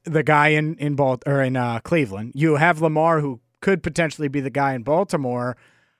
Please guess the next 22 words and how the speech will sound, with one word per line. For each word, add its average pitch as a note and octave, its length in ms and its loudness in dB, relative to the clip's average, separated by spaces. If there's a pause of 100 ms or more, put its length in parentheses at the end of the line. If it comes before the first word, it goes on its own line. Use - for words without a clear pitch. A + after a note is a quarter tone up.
(320)
I A#3+ 140 2
don't C#4+ 100 2
know, D#4 240 4
man. C4 360 4
I G3+ 60 2
mean, G#3 160 2
obviously A3+ 400 2
Big G3+ 180 0
Ben's G#3+ 220 2
getting F#3+ 220 0
older, G#3+ 320 4
but F3+ 200 2
Ben G3 200 2
is F#3+ 100 0
still G3 220 2
Ben. F3 340 2
Y-, C#3+ 220 -6 (180)
if D#3+ 320 -2 (540)
there, A3+ 280 4
there's A3+ 300 2
a C4 60 4
scenario F3 800 0